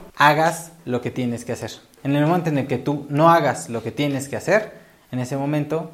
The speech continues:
pues ya no. ¿Por qué? Nosotros, de alguna manera, yo represento a Fer, que representa a la junta directiva. Entonces, yo creo que no, no ha habido,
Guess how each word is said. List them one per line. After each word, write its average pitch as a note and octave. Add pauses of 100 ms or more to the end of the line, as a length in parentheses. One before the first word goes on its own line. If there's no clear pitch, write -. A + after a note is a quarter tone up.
pues A#2
ya C#3
no. F3
¿Por -
qué? F3+
Nosotros, F#3+ (440)
de C#3+
alguna F3
manera, D#3 (120)
yo E3
represento D3+ (240)
a A#2
Fer, E3
que -
representa C3+
a B2
la A#2+
junta C3
directiva. D3 (840)
Entonces, C#3+
yo D3+
creo D#3
que C#3
no, C#3
no D3+
ha D3+
habido, C3+